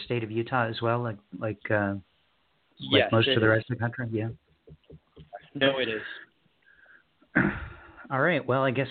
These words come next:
Speaker 1: we're all, we're all in the same boat, as it were. Um, but, uh,
Speaker 2: Yeah.
Speaker 1: glad you're getting out there and, um, and able to call in. Um, got a poem for us?
Speaker 2: I do.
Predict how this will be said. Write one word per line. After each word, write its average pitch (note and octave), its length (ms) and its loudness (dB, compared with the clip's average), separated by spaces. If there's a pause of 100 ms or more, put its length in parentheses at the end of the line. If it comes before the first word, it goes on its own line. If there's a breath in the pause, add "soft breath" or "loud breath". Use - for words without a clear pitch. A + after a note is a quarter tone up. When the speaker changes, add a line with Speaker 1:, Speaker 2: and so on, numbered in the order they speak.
Speaker 1:
we're C3 80 0
all, C#3+ 240 0
we're B2+ 160 -2
all D3 200 0
in C3 100 -2
the B2+ 160 -4
same C#3+ 240 -4
boat, C3+ 360 -2
as G#2 140 -8
it A2 160 -6
were. A2+ 320 4 (560 loud breath)
Um, G#2 540 0
but, G#2+ 240 0
uh, A2 60 2
Speaker 2:
Yeah. G#2+ 120 4
Speaker 1:
glad A#2+ 220 4
you're A#2 80 2
getting A2+ 240 0
out A2+ 200 -2
there A2 280 2
and, G#2 420 -4
um, G2+ 220 -2
and G2+ 180 -4
able G#2+ 240 -2
to G#2 80 -2
call G#2+ 320 0
in. C#3 320 4
Um, A2+ 320 4
got A#2+ 160 4
a C3 40 0
poem C3+ 260 0
for E3 200 -2
us? F3 60 -12 (1400)
Speaker 2:
I D3 80 2
do. E3 260 2